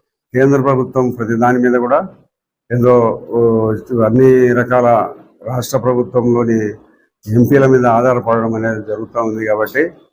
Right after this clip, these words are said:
కేంద్ర ప్రభుత్వం కూడా సమృద్ధిగా నిధులు ఇస్తుంది, ఈ రాష్ట్ర అభివృద్ధికి ఇతోధికంగా దోహదపడుతుంది అనే ఒక ఆలోచన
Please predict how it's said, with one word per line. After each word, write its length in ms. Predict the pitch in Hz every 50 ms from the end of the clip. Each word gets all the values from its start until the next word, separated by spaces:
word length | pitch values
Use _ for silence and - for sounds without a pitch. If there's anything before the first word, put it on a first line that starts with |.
| _ _ _ _ _ 117
కేంద్ర 320 | 120 139 151 156 156 143
ప్రభుత్వం 400 | 127 147 143 143 - 120 139 131
కూడా 160 | 131 143 147 156
సమృద్ధిగా 580 | 151 - 113 117 123 135 131 123 135 135 135
నిధులు 340 | 120 117 120 117 131 135 131
ఇస్తుంది, 540 | 120 - - 131 135 160 135 135 135 131 - - - _ _ _ _ _ _ _ -
ఈ 100 | 120 120
రాష్ట్ర 400 | 113 120 127 139 135 - - 143
అభివృద్ధికి 540 | 131 131 127 131 139 131 127 135 120 127 123
ఇతోధికంగా 800 | 120 - 139 139 123 131 - 135 135 135 135 131 123 127 127 - - _ 107 113
దోహదపడుతుంది 720 | 123 131 139 131 131 117 127 120 110 101 120 120 117 117
అనే 160 | 117 117 117
ఒక 440 | 113 113 113 113 107 104 101 95 92 - - _ _ _ _ _ -
ఆలోచన 420 | 98 120 139 151 151 147 - 160